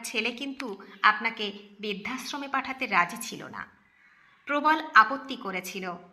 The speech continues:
কিন্তু আমার কারণে সেটা করতে বাধ্য হয়। কিন্তু আমার ব্যাপারটা অন্য। আপনার ছেলের মৃত্যুর মাত্র এক বছর পরেই আমার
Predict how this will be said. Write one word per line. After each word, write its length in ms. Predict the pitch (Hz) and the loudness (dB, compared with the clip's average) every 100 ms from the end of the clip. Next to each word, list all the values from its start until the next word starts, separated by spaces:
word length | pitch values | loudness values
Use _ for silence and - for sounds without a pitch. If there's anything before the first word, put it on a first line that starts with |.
| _ _ _ _ | _ _ _ _
কিন্তু 460 | - 202 208 196 196 - - | -6 -6 -4 -6 -8 -12 8
আমার 320 | 214 220 262 254 | 8 8 2 4
কারণে 340 | 262 262 277 | 2 2 -2
সেটা 240 | 277 - 185 | -4 -2 -4
করতে 300 | 180 185 175 | -4 -6 0
বাধ্য 400 | 165 165 - 165 | 0 0 -6 -10
হয়। 320 | - - - - - - - - - _ - - | -6 -8 -8 -20 -20 -20 -20 -20 -20 _ -20 -16
কিন্তু 200 | - 302 | -6 2
আমার 260 | 311 302 320 | 6 8 8
ব্যাপারটা 380 | 311 320 320 277 | 6 2 0 0
অন্য। 560 | 180 185 175 165 - - _ - | 2 0 -2 -4 -12 -20 _ 10
আপনার 300 | 208 208 220 214 | 10 12 4 0
ছেলের 300 | - 220 226 | -2 0 0
মৃত্যুর 380 | 220 214 226 226 | -2 -6 -8 -2
মাত্র 440 | 214 208 214 220 - - - | -2 -2 -8 -10 -10 -10 4
এক 240 | 220 214 | 4 4
বছর 280 | 247 240 262 - | -4 -2 -8 0
পরেই 400 | 220 233 233 - - - - _ - | 2 2 -2 -10 -16 -20 -20 _ -2
আমার 200 | 226 | 2